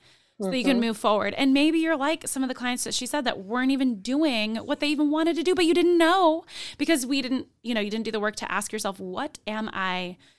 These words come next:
Speaker 1: who am I
Speaker 2: What
Speaker 1: doing
Speaker 2: do I
Speaker 1: this for?
Speaker 2: actually want?
Speaker 1: Why am I doing this?" Like, and maybe it's because you're trying, people pleasing, like she said, like, just to impress or whatever,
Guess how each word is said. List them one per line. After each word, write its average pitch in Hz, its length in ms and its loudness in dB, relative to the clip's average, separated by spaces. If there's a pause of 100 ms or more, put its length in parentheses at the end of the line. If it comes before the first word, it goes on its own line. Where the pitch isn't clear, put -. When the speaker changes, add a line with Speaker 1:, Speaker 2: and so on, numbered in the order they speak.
(360)
Speaker 1:
who 392 140 8
am 392 80 6
I 370 60 6
Speaker 2:
What - 60 6
Speaker 1:
doing 311 160 8
Speaker 2:
do 262 40 10
I 262 40 10
Speaker 1:
this 254 100 6
for? 285 300 6
Speaker 2:
actually 180 120 2
want? 240 200 6
Speaker 1:
Why 214 160 6
am 339 180 6
I 339 140 4
doing 320 260 2
this?" 311 240 2
Like, 220 160 0 (480)
and 240 60 4
maybe 247 220 4
it's - 120 0
because 254 220 0
you're 285 80 0
trying, 262 380 -2
people 302 280 -2
pleasing, 277 320 -2
like 262 160 -2
she 269 140 -4
said, 269 220 0
like, 247 200 -2
just 247 220 -6
to 262 120 -2
impress 240 520 -2
or 214 80 -6
whatever, 247 560 -2